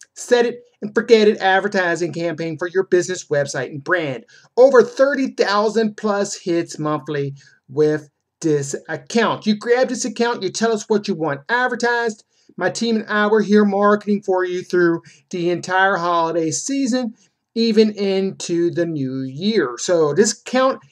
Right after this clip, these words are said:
has been eighteen dollars all autumn long, but you could grab it now, marked down to only fifteen, okay?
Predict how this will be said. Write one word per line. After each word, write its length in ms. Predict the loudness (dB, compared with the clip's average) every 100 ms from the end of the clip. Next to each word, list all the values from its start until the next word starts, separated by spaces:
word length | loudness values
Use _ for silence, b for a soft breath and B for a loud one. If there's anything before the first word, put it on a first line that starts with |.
| b
has 140 | -6 2
been 320 | 4 4 0 -6
eighteen 680 | -4 -4 -8 -4 -4 -2 0
dollars 520 | 2 4 2 0 -2
all 240 | 0 0 0
autumn 340 | 0 0 -2
long, 300 | 0 0 0
but 180 | -2 -4
you 80 | -4
could 180 | -6
grab 420 | 0 2 4 2 0
it 160 | 0
now, 280 | 0 2 2
marked 480 | 2 2 2 0 -2
down 400 | 0 0 -2 -6 b b _
to 320 | 0 2 2
only 520 | 2 4 4 2 0 -2
fifteen, 1040 | -6 2 4 4 0 _ -4 -2 0 -2
okay? 400 | -4 2 2 0